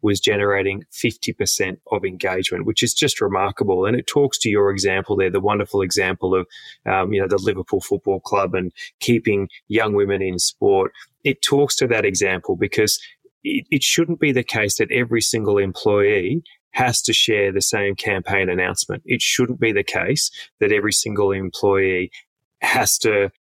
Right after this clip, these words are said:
toe up and, and do exactly the same thing as one another. As you were saying before, there's nuance there. If this is a campaign that resonates with you, if you have some personal skin in the game, if your trusted network, the people around you, know you and understand your connection to that issue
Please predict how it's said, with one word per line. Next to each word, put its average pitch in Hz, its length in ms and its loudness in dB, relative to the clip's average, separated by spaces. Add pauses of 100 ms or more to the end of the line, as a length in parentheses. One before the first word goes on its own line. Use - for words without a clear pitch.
toe 131 220 2
up 110 160 -2
and, 113 160 0
and 110 100 0
do 113 140 2
exactly 107 540 0
the 104 100 2
same 104 320 0
thing 101 220 0
as 95 100 0
one 98 200 0
another. 92 460 -2
As 120 160 0
you 127 120 0
were 127 60 0
saying 104 280 0
before, 95 380 -4
there's 104 240 -2
nuance 117 640 2
there. - 200 -2 (140)
If 127 240 0
this 131 300 2
is 151 160 0
a 143 80 0
campaign 104 580 0
that 95 100 -4
resonates 98 580 -2
with 92 140 -2
you, 90 280 -6 (360)
if 117 200 -2
you 131 140 0
have 127 180 -2
some 107 160 -2
personal 113 560 0
skin - 280 -2
in 98 120 0
the 101 80 0
game, 98 360 -4 (440)
if - 240 -2
your 135 160 4
trusted - 580 -2
network, 123 480 -2
the - 100 0
people 120 380 2
around 104 380 0
you, 92 140 -4
know 104 300 2
you 151 340 0
and 101 120 -2
understand 120 640 0
your 110 120 2
connection 98 520 -4
to 101 120 -2
that 92 180 0
issue - 360 -4